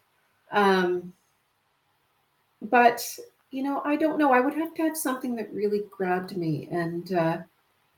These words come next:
yeah, I, I, n-, I don't know, but I wouldn't, I wouldn't rule it out.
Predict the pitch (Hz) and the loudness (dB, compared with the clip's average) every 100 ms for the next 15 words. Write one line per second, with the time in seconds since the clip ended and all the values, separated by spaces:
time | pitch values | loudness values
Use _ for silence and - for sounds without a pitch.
0 | _ _ _ _ _ _ _ _ _ _ | _ _ _ _ _ _ _ _ _ _
1 | - 220 208 208 - 220 214 - - 226 | 2 4 6 4 4 0 -2 -14 -14 -6
2 | 240 247 - - _ _ - 311 320 269 | -4 -4 -8 -16 _ _ 2 4 4 4
3 | 233 196 208 277 302 254 247 302 269 208 | 6 6 6 4 2 0 2 2 0 0
4 | 208 190 165 135 | 2 2 -2 -6